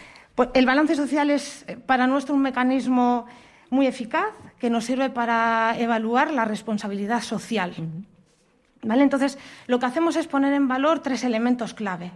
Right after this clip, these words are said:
Speaker 1: fundamentales para, para nuestro centro.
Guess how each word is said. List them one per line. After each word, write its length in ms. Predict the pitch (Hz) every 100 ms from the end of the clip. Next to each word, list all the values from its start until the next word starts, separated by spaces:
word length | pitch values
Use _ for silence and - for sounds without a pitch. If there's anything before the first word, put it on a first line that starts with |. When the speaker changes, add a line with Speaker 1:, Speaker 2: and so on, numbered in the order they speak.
| -
Speaker 1:
fundamentales 720 | 240 226 233 220 226 269 247
para, 580 | 214 190 185 185 185 185 208
para 160 | 208
nuestro 300 | 202 196 185 180
centro. 400 | 196 180 -